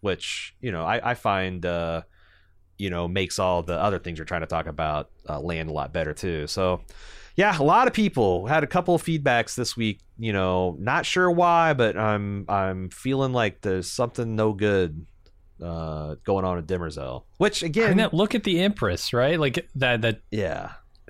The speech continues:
Speaker 2: that really threw me for a second.
Speaker 1: yeah. And we're saying she's up to no good, like, if just because she's maybe agitating against the Emp-, that might be what a good person would do. Agitate against the
Speaker 2: Could
Speaker 1: Empire.
Speaker 2: be.
Speaker 1: So,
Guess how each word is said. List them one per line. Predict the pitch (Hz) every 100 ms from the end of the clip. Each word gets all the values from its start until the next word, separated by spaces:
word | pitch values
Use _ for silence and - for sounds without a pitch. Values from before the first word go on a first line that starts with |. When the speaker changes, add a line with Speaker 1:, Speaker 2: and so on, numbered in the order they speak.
| - -
Speaker 2:
that | 127 202
really | 165 139 156 202 196 170 156 135
threw | - 139 143 143
me | 123 90
for | 90 - 92
a | 90
second. | - 87 101 85 127 - - - - - - - - - - - -
Speaker 1:
yeah. | 95 80 78 - -
And | - 139
we're | 143
saying | 202 175
she's | 156 139
up | 143 139
to | 117
no | 110
good, | 92 120 117 95
like, | 98 95 -
if | 113 98
just | 101 110
because | - 113 104
she's | 104 92 80
maybe | 101 92 90
agitating | 90 95 95 101
against | 95 87
the | 90
Emp-, | 98
that | 135
might | 226 254
be | 226 247 247
what | 240 233
a |
good | 226 226
person | 214 233 226
would | 214
do. | 240 214 76 - - - - _ - - - - - - -
Agitate | 113 113 107 117 98
against | 92 90
the | 87
Speaker 2:
Could | 85 123
Speaker 1:
Empire. | 156 233
Speaker 2:
be. | -
Speaker 1:
So, | - 80 67